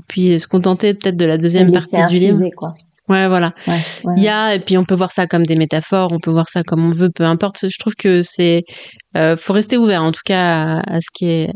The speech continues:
Speaker 1: à ce qui est écrit en ess-, en essayant de laisser de côté les a priori parce qu'il y a vraiment, pour moi, hein, et dans,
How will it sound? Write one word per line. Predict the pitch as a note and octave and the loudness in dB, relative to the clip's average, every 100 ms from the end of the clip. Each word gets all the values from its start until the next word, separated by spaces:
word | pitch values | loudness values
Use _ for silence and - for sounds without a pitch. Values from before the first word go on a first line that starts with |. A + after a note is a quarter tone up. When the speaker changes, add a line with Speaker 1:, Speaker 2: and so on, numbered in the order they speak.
| A3 | -4
Speaker 1:
à | F3 | -6
ce | - | -4
qui | - | 0
est | F3+ | 0
écrit | F3 - G#3+ G3+ | 0 0 2 2
en | F3 E3+ | 2 2
ess-, | F3 E3+ - | 0 -2 -2
en | F3 | -2
essayant | F3 G3+ | 0 0
de | F#3+ | 0
laisser | F#3+ G3 | 0 -4
de | - | -4
côté | G3 G#3+ | -2 0
les | G3 | 0
a | F3+ | 0
priori | G3+ G3 G#3 | 0 2 2
parce | G3 - | -2 -4
qu'il | - | -2
y | F3 | -2
a | |
vraiment, | F3 G3 G#3+ A3 A3 - - - - _ _ _ _ _ - | 0 0 2 0 -2 -16 -20 -20 -20 _ _ _ _ _ -6
pour | A#3+ A#3 | 0 2
moi, | A3+ G3+ | 2 2
hein, | F#3 A#3+ - | -2 -4 -2
et | F#3 | 0
dans, | G3 | 0